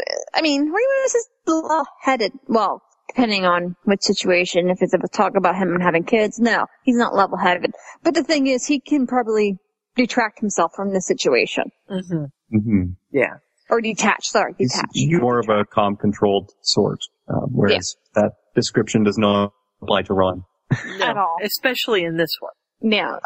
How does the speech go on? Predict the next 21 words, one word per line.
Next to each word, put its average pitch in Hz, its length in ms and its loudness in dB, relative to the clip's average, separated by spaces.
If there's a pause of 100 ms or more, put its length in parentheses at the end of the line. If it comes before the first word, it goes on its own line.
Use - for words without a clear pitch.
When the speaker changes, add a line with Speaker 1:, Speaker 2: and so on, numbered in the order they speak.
Speaker 1:
I, 190 220 2
you 381 120 0
know 427 120 0
what, 311 140 -2
to - 40 -12
tell 285 160 2
you 285 60 -4
the 277 80 -6
truth, 262 180 2
I 220 120 2
was 302 120 -2
really 262 260 0
kinda 202 260 -2
ticked - 260 -2
off 180 180 0
at - 140 2
Ron 170 180 2
the 175 60 -2
whole 170 160 -2
entire - 300 -2
time. - 260 -4